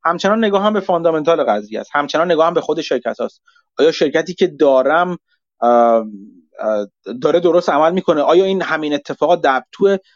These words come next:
تو دسترسی اون شرکت، این، این برای من مهم است البته. آیا تو دسترسی اون شرکت به منابع مالی تاثیرگذار هست یا نه؟ بنابراین برای من بالا رفتن ریت ها اینجوری معنی پیدا می‌کنه توی خود شرکت. آیا شرکت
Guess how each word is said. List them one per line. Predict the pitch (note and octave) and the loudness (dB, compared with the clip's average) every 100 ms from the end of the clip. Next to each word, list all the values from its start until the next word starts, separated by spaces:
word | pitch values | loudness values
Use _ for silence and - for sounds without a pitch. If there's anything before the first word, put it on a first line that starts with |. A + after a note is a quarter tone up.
| _ _ | _ _
تو | F#3+ | 0
دسترسی | F#3 D#3+ C#3+ - D#3 - G#3 G#3 E3 - | 2 0 -2 -4 -6 -4 -2 -2 -4 -10
اون | - F#3 | -10 -6
شرکت، | - C#3+ E3+ E3 | -4 -2 -4 -4
این، | - G3 G3 | -4 -4 -2
این | F#3 | 0
برای | E3 D#3 | 2 2
من | |
مهم | D#3+ D3 D#3 C#3 | 0 0 0 0
است | G#2 | 0
البته. | G2+ G2+ G2 _ _ _ | 0 -2 -8 _ _ _
آیا | B2+ E3+ | 0 0
تو | F3 D#3 | 0 0
دسترسی | D3 C3 - C#3 - G#3+ | 0 0 -4 -10 -4 -4
اون | F3+ | -2
شرکت | C#3+ C3 B2+ | -4 -2 -2
به | C3+ | 0
منابع | C3 C3+ C3 C#3+ | 0 0 0 0
مالی | C#3+ C#3 C#3 - | 0 0 0 -2
تاثیرگذار | - C3 - C3 C3 B2 D3+ D#3 | -4 -6 -6 -4 -2 0 0 0
هست | E3 D#3 - | -2 -4 -4
یا | A#2+ | -4
نه؟ | G#2+ - _ _ - | -4 -6 _ _ -4
بنابراین | D3 D3+ F3 F#3+ | -2 0 0 0
برای | E3 E3 | 0 0
من | F#3+ F3 | 0 2
بالا | D#3 | 2
رفتن | C#3+ C#3 - D3 | 2 0 -2 0
ریت | D3+ D3 | 0 0
ها | F#3+ | -2
اینجوری | D3 E3 | -2 -2
معنی | E3 B2 A2+ | 0 0 0
پیدا | A#2+ A2 | -2 -2
می‌کنه | A2 A2+ G#2+ | -2 -6 -6
توی | A#2 G#2 | -4 -4
خود | G2+ G#2 | -4 -8
شرکت. | - G2 - G2 _ _ _ - | -6 -8 -8 -10 _ _ _ -2
آیا | E3+ | 0
شرکت | F#3 F3+ F#3 | 2 0 -2